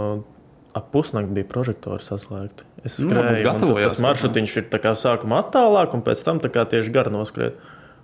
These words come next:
Speaker 1: Un, ā, tieši, tieši, tieši,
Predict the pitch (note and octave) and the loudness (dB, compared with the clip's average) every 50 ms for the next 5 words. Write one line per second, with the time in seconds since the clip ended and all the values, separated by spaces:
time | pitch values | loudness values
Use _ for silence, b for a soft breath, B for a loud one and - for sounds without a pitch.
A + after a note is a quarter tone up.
0 | B _ - A2 A2 A2 A2 A2 A2+ A2+ A2+ A2+ A2+ A2 A2 A2 A2 A2 G#2+ A2 | B _ -8 -4 -2 -2 -2 -2 -2 0 0 0 0 0 0 0 -2 -2 -2 -2
1 | G#2+ A2 G#2+ - - C#3+ C#3 C3 - - - C#3+ C3+ B2+ B2+ - C3 B2 B2 B2 | -2 -4 -4 -4 0 0 0 0 -2 -2 0 0 0 0 0 -2 -2 -2 0 0
2 | B2 B2 A#2+ B2 B2 B2 C#3+ C#3+ C3+ C3+ - - | 0 0 0 -2 -2 0 0 0 0 0 -2 -4